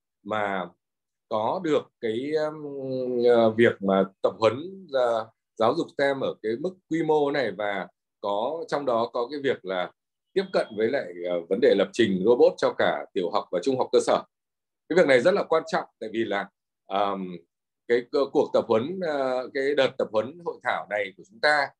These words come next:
sẽ giúp cho tạo ra được nhận thức của các cán bộ quản lý, của các giáo viên chủ chốt, của cộng đồng giáo viên, của cộng đồng xã hội,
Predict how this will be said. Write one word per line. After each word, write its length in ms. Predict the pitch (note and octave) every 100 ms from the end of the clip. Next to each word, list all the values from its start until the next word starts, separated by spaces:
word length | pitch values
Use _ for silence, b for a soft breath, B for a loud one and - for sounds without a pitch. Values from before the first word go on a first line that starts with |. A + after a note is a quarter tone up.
| _ _ _
sẽ 360 | _ B2 B2 D3
giúp 220 | F3 -
cho 480 | - D#3+ C#3+ C3+ B2+ -
tạo 200 | C3 G#2+
ra 120 | B2+
được 140 | B2 -
nhận 200 | B2 -
thức 180 | G3+ G#3 -
của 240 | A2+ F2 -
các 120 | -
cán 140 | A#2 D3
bộ 140 | -
quản 120 | F2+ D#2+
lý, 260 | G2+ A#2+ - _ _ _
của 140 | A#2 B2
các 140 | D3
giáo 160 | C3+ B2+
viên 180 | D#3+ D3+
chủ 120 | A2+
chốt, 220 | - E3+ G3 _ -
của 140 | F2+
cộng 180 | - C#3+
đồng 220 | C3+ A#2
giáo 160 | G#2 A2+
viên, 240 | D3+ D#3+ D3+ _ _ _ _
của 300 | A#2+ G2+ E2
cộng 180 | - -
đồng 280 | B2 A2 G2+
xã 160 | A#2+
hội, 320 | D#3 F3 -